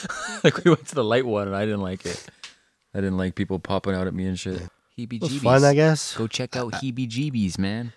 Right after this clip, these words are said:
Speaker 2: Yeah, go Heebie-jeebies. Get your sh-, get your, uh, shit your pants like I did. <laughs>
Speaker 1: There's,
Speaker 2: Yeah,
Speaker 1: is
Speaker 2: they
Speaker 1: there food there and stuff?
Speaker 2: You get free, uh, hot coffee. There's, like, there's food trucks there too. You can get food.
Speaker 1: You get free coffee?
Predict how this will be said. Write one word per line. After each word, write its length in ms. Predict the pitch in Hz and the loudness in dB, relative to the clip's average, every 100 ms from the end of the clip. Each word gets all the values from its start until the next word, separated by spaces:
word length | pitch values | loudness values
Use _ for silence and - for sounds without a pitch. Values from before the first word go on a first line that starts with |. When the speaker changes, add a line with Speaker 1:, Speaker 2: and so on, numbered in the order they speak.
| _ - | _ -14
Speaker 2:
Yeah, 220 | 107 131 | -2 0
go 100 | 120 110 | 2 2
Heebie-jeebies. 600 | 90 117 110 104 123 113 | 2 0 0 2 0 0
Get 100 | 107 | -2
your 80 | 107 | -2
sh-, 300 | - - - _ - | -2 -6 -10 _ -18
get 180 | 117 | -8
your, 240 | 110 104 101 98 | -2 0 0 -2
uh, 280 | 95 95 95 _ _ _ _ _ _ _ _ _ _ - | -2 -4 -10 _ _ _ _ _ _ _ _ _ _ -4
shit 120 | - | 2
your 80 | 120 | 4
pants 360 | - 123 117 98 | 6 6 4 4
like 100 | 104 | 2
I 120 | 113 | 4
did. 160 | 107 101 - | 2 0 -4
<laughs> 60 | - _ - - 349 - - - 330 - - - _ _ _ _ _ _ _ _ | -12 _ -16 -4 -4 -2 -6 -2 -4 -2 -6 -6 _ _ _ _ _ _ _ _
Speaker 1:
There's, 100 | 131 | 2
Speaker 2:
Yeah, 120 | 123 | 6
Speaker 1:
is 60 | 120 | 8
Speaker 2:
they 100 | 120 | 8
Speaker 1:
there 120 | 127 | 6
food 320 | - 123 160 | 4 0 0
there 180 | 180 254 | 4 4
and 100 | 269 | 2
stuff? 320 | 269 285 - - - | 2 -2 -2 -12 4
Speaker 2:
You 80 | 139 | 8
get 140 | 147 | 10
free, 200 | - 135 | 10 8
uh, 220 | 123 113 | 8 8
hot 160 | 104 117 | 6 4
coffee. 400 | 110 101 113 107 | 2 0 0 4
There's, 240 | 160 175 - | 6 6 6
like, 200 | 143 117 | 0 4
there's 240 | 135 - | 4 4
food 340 | - - 135 131 | -4 0 2 4
trucks 440 | 113 98 - - | 2 0 -6 -4
there 160 | 110 101 | -2 -2
too. 160 | - | 0
You 120 | 101 98 | -2 -2
can 80 | |
get 100 | 98 | -6
food. 220 | - 98 101 _ | -6 -8 -10 _
Speaker 1:
You 80 | 214 | -8
get 120 | 127 | -8
free 220 | - 160 | -8 -8
coffee? 540 | - 208 139 160 294 | -6 -6 -6 -6 -10